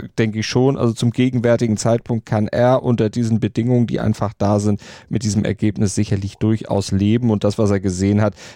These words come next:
wird ihn sicherlich auch in Teilen zufriedenstellen. Wir haben ein paar Punkte angesprochen, wo es besser werden könnte.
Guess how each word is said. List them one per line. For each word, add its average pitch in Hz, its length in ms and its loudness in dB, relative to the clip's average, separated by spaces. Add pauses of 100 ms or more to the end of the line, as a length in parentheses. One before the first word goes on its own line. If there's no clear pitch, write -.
wird 107 160 0
ihn 104 180 0
sicherlich 107 460 -2
auch 104 180 -2
in 101 140 0
Teilen 107 380 2
zufriedenstellen. 127 1160 0 (160)
Wir 104 120 2
haben 107 100 0
ein - 20 -4
paar 113 120 -2
Punkte 113 340 -2
angesprochen, 120 680 0
wo 107 80 2
es 107 100 -2
besser 117 400 0
werden 110 380 0
könnte. 135 480 0